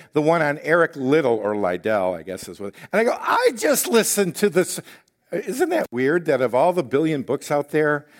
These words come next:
and then on books on tape, and then you listen to the same chapter,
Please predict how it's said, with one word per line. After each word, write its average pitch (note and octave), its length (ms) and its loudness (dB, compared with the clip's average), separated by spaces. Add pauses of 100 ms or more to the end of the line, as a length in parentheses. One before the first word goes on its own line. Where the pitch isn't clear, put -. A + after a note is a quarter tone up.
(160)
and A2+ 200 -2
then C3 160 0
on A2+ 220 -2
books C3+ 260 -4
on B2+ 200 -6
tape, C#3+ 280 -2
and A#2 140 -6
then A#2 100 -2
you A#2+ 120 -4
listen B2+ 260 -6
to A#2+ 60 -8
the G#2+ 160 -10
same A#2+ 300 -8
chapter, B2+ 380 -6